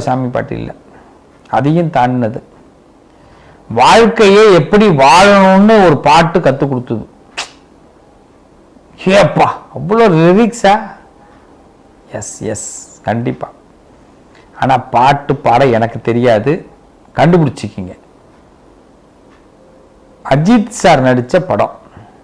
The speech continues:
அஹ், கங்கை அமரன் சாருடைய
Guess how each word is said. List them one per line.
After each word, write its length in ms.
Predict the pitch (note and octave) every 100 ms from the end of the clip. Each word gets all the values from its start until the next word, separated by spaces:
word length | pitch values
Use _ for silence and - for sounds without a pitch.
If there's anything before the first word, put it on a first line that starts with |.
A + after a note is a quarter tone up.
| _ _ _ _ _ _ _ _ _ _ _ _ _ _ _ _ _ - - -
அஹ், 200 | B2+ B2+ B2+
கங்கை 320 | E3+ G3 A3 G#3
அமரன் 380 | F3 D#3 C#3 B2
சாருடைய 460 | C3 B2+ A#2+ A#2+